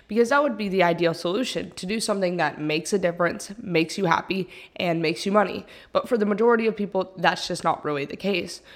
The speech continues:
People are working because that's what they need in order to afford the things that they want.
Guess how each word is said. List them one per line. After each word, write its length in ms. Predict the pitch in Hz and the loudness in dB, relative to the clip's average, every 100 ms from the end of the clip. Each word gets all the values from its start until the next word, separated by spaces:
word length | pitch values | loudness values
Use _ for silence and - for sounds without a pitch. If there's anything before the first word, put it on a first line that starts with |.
| - | -10
People 220 | 214 185 | -6 4
are 120 | 180 170 | 4 4
working 720 | 165 233 269 202 175 - 170 | 4 0 0 -2 -4 -6 -8
because 520 | 180 180 170 170 165 - - - | -6 0 2 0 -2 -14 -20 -8
that's 240 | 180 175 | 0 0
what 140 | 185 170 | 0 0
they 100 | 170 | 0
need 320 | 175 185 180 | 0 -2 -2
in 160 | - 175 | -2 -2
order 200 | 170 170 | 0 -2
to 260 | - 180 | -2 -2
afford 600 | - - - 196 180 170 | -2 -6 -2 4 6 4
the 100 | 170 | 2
things 240 | 170 175 175 | -2 -2 -2
that 160 | 165 | -2
they 120 | 170 | -2
want. 480 | 156 180 226 - - | 2 4 4 0 -8